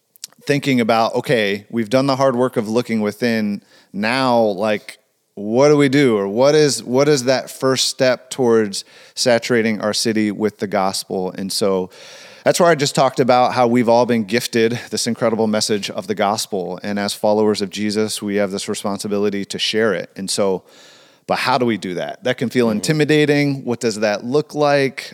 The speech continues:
Speaker 1: Um, how do we do it in ways that
Speaker 2: Isn't weird.
Speaker 1: Yeah, or manipulative, or we're just out to try to convert somebody or lead to debate, but it's a, it's part of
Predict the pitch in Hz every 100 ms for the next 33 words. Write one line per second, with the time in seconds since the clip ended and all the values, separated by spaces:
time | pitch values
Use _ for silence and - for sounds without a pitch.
0 | - 120 110 107 113 123 120 110 120 127
1 | 120 117 107 107 110 117 123 107 104 101
2 | 92 - _ _ 92 87 90 92 92 98
3 | 147 160 170 160 127 95 87 87 123 113
4 | 113 143 - 160 151 151 147 139 135 131
5 | 117 - 120 110 101 95 82 - 117 120
6 | 135 131 131 123 - - 127 104 - 90
7 | 101 143 - 151 139 139 135 131 131 120
8 | 104 123 110 98 101 92 135 139 139 120
9 | 120 113 110 - 113 98 90 - - -
10 | - - - - - - - 143 135 127
11 | 113